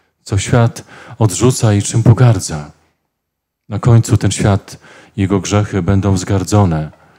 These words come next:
będą odrzucone i potępione. Nie miejmy nic wspólnego z tym światem. Ale módlmy się,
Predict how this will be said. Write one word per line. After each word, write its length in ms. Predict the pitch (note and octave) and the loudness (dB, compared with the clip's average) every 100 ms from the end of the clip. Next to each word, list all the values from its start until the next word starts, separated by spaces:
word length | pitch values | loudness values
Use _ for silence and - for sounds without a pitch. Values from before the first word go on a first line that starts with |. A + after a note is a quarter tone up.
| _ - | _ -8
będą 260 | G2 G2 | 0 2
odrzucone 580 | G2+ - G2 - A#2 G#2+ | 2 0 -6 0 2 4
i 40 | G2+ | 4
potępione. 720 | G2+ G#2 F#2 G#2+ F#2+ D#2+ D#2+ - - - | 2 2 0 0 -2 -4 -8 -16 -18 -6
Nie 100 | G#2+ | 0
miejmy 240 | A#2+ A2+ | 2 4
nic 160 | G#2 C3 | 4 2
wspólnego 440 | - G#2+ A#2 A2 | 2 2 2 2
z 80 | G#2 | -2
tym 140 | - F#2 | -2 -4
światem. 600 | - F#2+ F#2 D#2 D#2 D#2+ _ _ _ _ _ _ _ _ _ _ _ _ - | -2 -4 -4 -10 -12 -16 _ _ _ _ _ _ _ _ _ _ _ _ -12
Ale 140 | F2 | -4
módlmy 300 | F#2 G2 F2 | 0 0 -2
się, 360 | - E2 E2 | -4 -6 -6